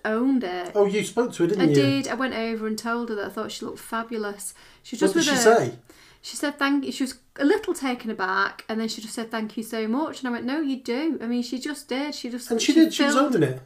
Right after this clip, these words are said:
Speaker 1: that underwear beautifully.
Speaker 2: Yeah, I mean, underwear's an interesting one because there was all sorts of underwear, but there were several sets which you have a partic-,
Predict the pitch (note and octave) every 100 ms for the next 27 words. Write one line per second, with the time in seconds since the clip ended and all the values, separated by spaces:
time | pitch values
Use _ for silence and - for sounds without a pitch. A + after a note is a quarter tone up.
0 | - B3+ A#3 - _ - - B3 B3 A3+
1 | F#3 F3+ F3 - A3+ G#3+ G#3+ A#3+ - A3
2 | G#3+ _ _ - - E3+ G3+ E3 C3+ E3
3 | F#3+ F#3 F#3 G3+ A3 F3+ D#3+ C#3+ D#3+ E3
4 | D#3 - D3 C#3+ C3 C#3 C#3+ D3 B2+ -
5 | C3 D#3+ D3+ - - E3+ D#3+ F3 F3 -
6 | C#3+ C#3+ C3 B2+ A#2+ D3 D#3+ D3 - F3
7 | F3 F3 E3 - C3 A#2+ - - C#3 F3+
8 | F#3+ E3 - - G#3+ G#3